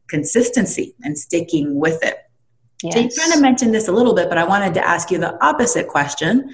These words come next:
Speaker 2: Okay.
Speaker 1: As far as whenever you get a client that you know they're gonna struggle a little bit more? You have that feeling.
Speaker 2: Mm-hmm.
Speaker 1: Um, one of them is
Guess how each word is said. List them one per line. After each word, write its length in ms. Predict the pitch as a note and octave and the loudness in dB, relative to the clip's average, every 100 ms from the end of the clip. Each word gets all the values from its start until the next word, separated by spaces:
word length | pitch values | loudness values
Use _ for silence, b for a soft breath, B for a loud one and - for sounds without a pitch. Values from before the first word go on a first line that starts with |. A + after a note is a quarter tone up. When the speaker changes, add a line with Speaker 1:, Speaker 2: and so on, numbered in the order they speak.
| B B B B B | B B B B B
Speaker 2:
Okay. 160 | A3+ - | -2 -2
Speaker 1:
As 60 | - G#3 | -4 2
far 100 | G3+ | 4
as 300 | F#3 F#3 - - | 4 0 -6 -2
whenever 320 | F#3 F#3+ F#3 | 0 2 2
you 140 | F#3 E3+ | 2 2
get 160 | E3+ | 0
a 80 | D#3+ | -2
client 640 | - F3+ E3 D#3 D3+ - - - - | -4 -2 0 0 -2 -4 -10 -20 -4
that 220 | F3 E3 | 0 0
you 140 | F3 F3 | 0 0
know 280 | F3 F3+ | 2 2
they're 180 | F#3 D#3 | 2 2
gonna 240 | D#3+ D3+ D3 | 2 0 -2
struggle 360 | - F3 E3+ C#3+ | 0 2 2 2
a 60 | |
little 200 | C#3 C3+ | 2 0
bit 140 | - C3 | -2 -2
more? 160 | C3 | -2
You 160 | D3 D#3+ | 0 0
have 180 | E3 D#3 | 0 -2
that 280 | D3+ - - | -2 -4 -4
feeling. 680 | F3 E3+ E3 C#3 D#3 A3+ - b b b | 0 2 2 2 2 0 -6 b b b
Speaker 2:
Mm-hmm. 80 | G3 | 0
Speaker 1:
Um, 200 | D3+ D#3 | 0 2
one 200 | F#3 F#3+ | 2 2
of 80 | E3 | 0
them 160 | D#3 | -2
is 380 | D3 C#3+ D3 | 0 0 -2